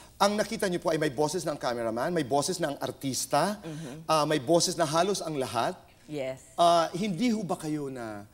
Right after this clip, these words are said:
Speaker 1: nanibago? Wala ho bang, ah, culture shock nung kayo nagbalik?
Speaker 2: Hindi naman kasi, ah,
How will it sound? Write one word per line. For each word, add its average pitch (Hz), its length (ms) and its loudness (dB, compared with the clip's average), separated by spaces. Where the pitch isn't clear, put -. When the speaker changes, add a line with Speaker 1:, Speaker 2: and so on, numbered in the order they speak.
Speaker 1:
nanibago? 127 760 -2
Wala 165 180 0
ho 131 160 -2
bang, 113 420 2
ah, 107 340 -2
culture 165 500 4
shock 160 560 2
nung 165 140 -4
kayo 143 160 -4
nagbalik? 127 400 -2
Speaker 2:
Hindi 262 340 -2
naman 143 480 0
kasi, 143 600 0
ah, 143 400 0